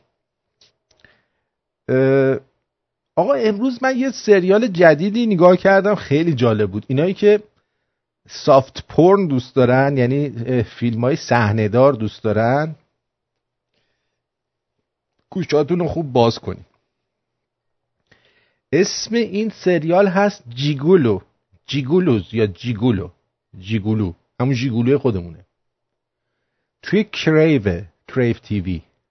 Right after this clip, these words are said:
کریو تی وی دارتش جیگولو رو.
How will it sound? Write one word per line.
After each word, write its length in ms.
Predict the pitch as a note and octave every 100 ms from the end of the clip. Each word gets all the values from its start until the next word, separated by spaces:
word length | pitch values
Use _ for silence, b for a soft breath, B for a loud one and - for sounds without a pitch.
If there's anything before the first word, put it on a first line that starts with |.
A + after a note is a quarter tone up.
| _ _ _ _ _ _ _ _ _ _ _
کریو 260 | - C#3 B2+
تی 180 | - A#2+
وی 140 | A#2+
دارتش 520 | A2 F2+ F2 - F2+
جیگولو 360 | G#2+ F2+ F#2+ F2+
رو. 140 | F2